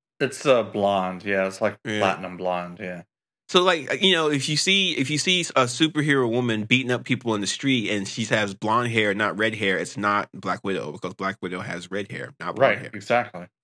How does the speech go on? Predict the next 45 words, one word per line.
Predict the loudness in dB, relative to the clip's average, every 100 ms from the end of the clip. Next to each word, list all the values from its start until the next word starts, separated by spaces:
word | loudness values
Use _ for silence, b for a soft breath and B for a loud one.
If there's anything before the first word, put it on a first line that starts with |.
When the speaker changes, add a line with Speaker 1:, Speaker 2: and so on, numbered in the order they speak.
| -4
Speaker 2:
<laughs> | -2 -2 -2 -2 0 -4 -6 -16 -12 -10 -10 -14 -18 B B B 2
Um, | 4 4 0 -4 -12 _
Speaker 1:
I | 2
mean, | 2
it's | 4
Speaker 2:
super | 6 6
Speaker 1:
better | 6
Speaker 2:
cool. | 0
Speaker 1:
than |
Superman's | 2 2 4 2 2 0 -6 -14
disguise. | -12 0 0 0
Come | -4 -2
on. | 0 -2 -8 _ _ _
Speaker 2:
Yeah, | 2 4 4 2 -2
that's | -4 -4
true. | -4 -6 -8 _ _ _ 4
Uh, | 4 4
we | 2
go | 4 4
to | 4
a | 0
fight | 4 2 2
scene, | 2 2 2 2
and | 2
then, | 4 4 4
uh, | 4 4
they | 2
all | 4 4 2
decide | 0 0 0
to | 2
go | 0
back | 2 0 -2
to | -4 -2 -2 -2
Avengers, | -2 -4 -4 -6 -4
the | -2
Avengers | -2 -2 -6 -8
bunker, | -8 -6 -8
which | -8
is | -12
cool, | -8 -4 -4
which | -6 -10
is | -12
a |
cool | -8 -8
scene. | -6 -6 -8